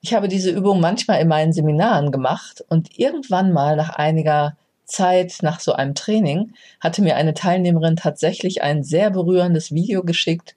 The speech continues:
wo sie mir den Text noch einmal vorlas. Sie sagte, sie hatte ihn lange Zeit aus dem Blick verloren und sie bedankte sich nochmal ausdrücklich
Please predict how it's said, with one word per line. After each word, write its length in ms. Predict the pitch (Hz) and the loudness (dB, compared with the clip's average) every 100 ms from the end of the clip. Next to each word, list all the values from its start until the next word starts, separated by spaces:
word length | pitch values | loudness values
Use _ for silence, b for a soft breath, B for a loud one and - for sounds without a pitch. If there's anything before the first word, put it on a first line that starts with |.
| B B B - | B B B -2
wo 220 | 160 226 | 0 2
sie 100 | 214 | 2
mir 120 | 196 | 2
den 160 | 175 170 | 2 2
Text 380 | 190 175 - | 0 -2 -4
noch 140 | 160 165 | -2 0
einmal 260 | 151 139 | 0 0
vorlas. 680 | 165 - 202 190 185 180 - | -2 0 2 4 2 2 -2
Sie 140 | 147 | -6
sagte, 340 | 143 131 151 143 | 0 0 -2 -4
sie 140 | 143 | -2
hatte 220 | 143 - | -4 -4
ihn 260 | 139 135 127 B | -4 -4 -8 B
lange 260 | 156 170 175 | -2 0 0
Zeit 380 | 170 160 160 - | 0 0 2 0
aus 140 | 139 | -2
dem 120 | - | -4
Blick 220 | 139 262 - | -4 -6 -4
verloren 580 | 220 180 170 165 170 B B B B B - | -2 2 2 2 0 B B B B B -2
und 140 | 165 | 0
sie 80 | 170 | 0
bedankte 500 | 156 143 160 240 220 | -2 0 0 0 0
sich 220 | 170 170 | 0 0
nochmal 300 | 170 175 165 | 0 0 0
ausdrücklich 840 | - 196 214 - 208 208 196 196 | 2 0 -2 -4 -4 -2 -2 -2